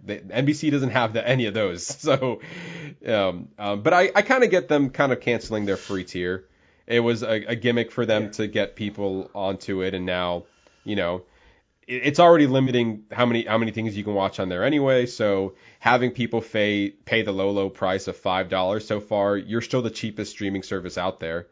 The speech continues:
Speaker 2: Yeah.
Speaker 1: So, like, that's a small price to pay if you want to do that. Um, ever since Apple T V Plus went up on their price, Peacock is now the cheapest one you can get into.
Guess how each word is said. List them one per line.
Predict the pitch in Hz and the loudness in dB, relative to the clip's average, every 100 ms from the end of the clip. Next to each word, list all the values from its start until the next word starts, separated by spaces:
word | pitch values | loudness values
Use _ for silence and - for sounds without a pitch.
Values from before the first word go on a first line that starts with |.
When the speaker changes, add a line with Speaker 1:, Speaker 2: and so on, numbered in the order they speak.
| _ | _
Speaker 2:
Yeah. | 87 92 _ _ | -20 -20 _ _
Speaker 1:
So, | - 101 87 82 - _ _ _ - | -6 -2 0 -2 -6 _ _ _ -6
like, | 104 98 - | 0 0 -2
that's | 110 107 104 - | -4 0 0 -4
a | |
small | - 110 98 | -8 -2 0
price | 92 101 92 - | 0 -2 -2 -4
to | 90 | -10
pay | - 90 85 | -4 -2 -2
if | 80 - | -6 -8
you | 87 | -8
want | 87 82 | -6 -8
to | - | -10
do | 76 87 | -10 -10
that. | 80 76 78 - _ _ _ | -8 -8 -10 -14 _ _ _
Um, | - 82 82 82 110 | -8 -6 -4 -6 -2
ever | 113 117 | -2 -2
since | 120 104 | -4 -4
Apple | 98 101 104 | -2 -2 -4
T | - | -6
V | 101 92 | -6 -6
Plus | - 92 - | -4 -4 -4
went | 90 90 | -6 -4
up | 95 - | -4 -4
on | 87 | -4
their | 85 87 | -4 -8
price, | - 107 107 - | -6 -8 -10 -18
Peacock | - 107 - 87 82 | -12 -10 -6 -6 -6
is | 82 | -10
now | 92 80 | -8 -6
the | 80 | -8
cheapest | - 87 76 - | -10 -14 -12 -14
one | 82 80 | -12 -12
you | 76 | -12
can | 80 80 | -14 -14
get | - - | -14 -16
into. | - - - - | -16 -20 -20 -20